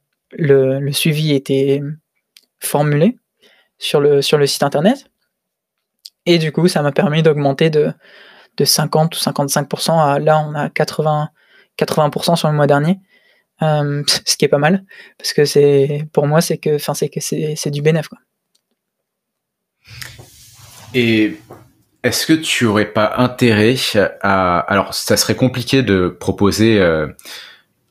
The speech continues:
Speaker 2: à tes clients de payer les frais de port à la fin du panier d'achat parce que tu peux pas leur dire : « Douze euros de frais de port, euh, tu les fais fuir. »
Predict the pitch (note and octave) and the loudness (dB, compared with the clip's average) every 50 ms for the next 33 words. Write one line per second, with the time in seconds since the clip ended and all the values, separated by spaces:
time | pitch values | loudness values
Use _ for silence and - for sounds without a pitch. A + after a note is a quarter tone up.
0 | _ - F#2 - - G2 F2+ - G#2 G#2 G#2+ A2 G#2+ - G#2 F#2 F2 F2 - - | _ -6 -6 -2 -2 -4 -4 0 2 2 2 2 2 2 2 2 2 2 0 -2
1 | - F2 - - A2+ G#2+ F#2+ F#2 F2 - - F#2 F2+ F2+ - - F2+ F2 F2 F2 | -4 -4 -2 0 0 2 2 2 0 -2 -2 -2 -2 -2 -2 0 -2 -2 0 0
2 | F2+ F2 - - A2+ A2+ - E2 - - - E2 D2+ D2+ D2+ C2 A1+ - - - | 0 0 2 2 0 0 0 -2 -6 -4 -4 -4 -4 -4 -6 -6 -10 -10 -12 -12
3 | - - E2+ - A#2 A2 G2+ F#2+ F#2 E2+ G2 G2+ F2+ F2+ F2+ F#2 G#2+ G2+ G#2 G#2 | -10 -10 -4 0 2 2 4 2 2 2 2 2 2 2 0 0 2 2 4 4
4 | G#2 G2+ - - G2 F2+ - - B2+ B2+ C3 B2 G#2 G2 F#2+ - - G2 - - | 2 2 0 -2 -4 -4 0 2 2 4 4 4 4 2 0 0 -2 -2 0 0
5 | F#2+ - - F#2+ F#2 - - | -2 -2 0 -2 -2 -2 -4